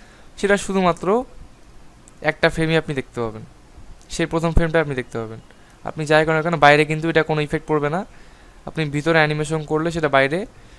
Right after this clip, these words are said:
কোনো কিছুই হবে না। So রিমেম্বার, আপনি যদি সিম্বলের, আহ, মানে ভিতরে কোনো অ্যানিমেশন করে আপনি সেটাকে বাইরে দেখতে চান বা বাইরে প্লে করতে চান, সেক্ষেত্রে must be সিম্বলটা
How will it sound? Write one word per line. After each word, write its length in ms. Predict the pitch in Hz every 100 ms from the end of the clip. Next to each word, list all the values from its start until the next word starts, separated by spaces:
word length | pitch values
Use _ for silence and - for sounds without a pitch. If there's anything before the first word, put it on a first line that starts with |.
| -
কোনো 200 | 160 160
কিছুই 320 | 156 - 160
হবে 220 | 135 117
না। 100 | 113 - -
So 60 |
রিমেম্বার, 420 | 147 147 147 175 226 - - - - - - - - - - - - -
আপনি 200 | 151 165
যদি 100 | 170
সিম্বলের, 540 | 175 170 165 175 180
আহ, 460 | 160 - - - 135
মানে 160 | 143
ভিতরে 320 | 135 143 170 180
কোনো 160 | 175
অ্যানিমেশন 500 | 165 156 156 151 160
করে 340 | 151 135 160 226 - - - -
আপনি 240 | 143 147 151
সেটাকে 340 | 170 160 156
বাইরে 360 | 135 135 151 170
দেখতে 280 | 156 - 139
চান 320 | 127 151 208 -
বা 160 | - 127
বাইরে 280 | 127 131 160
প্লে 180 | 160 147
করতে 220 | 143 147
চান, 100 | 160
সেক্ষেত্রে 380 | - 151 151 156
must 440 | 131 151 - 147
be 140 | 196 247 -
সিম্বলটা 580 | - 143 135 135 151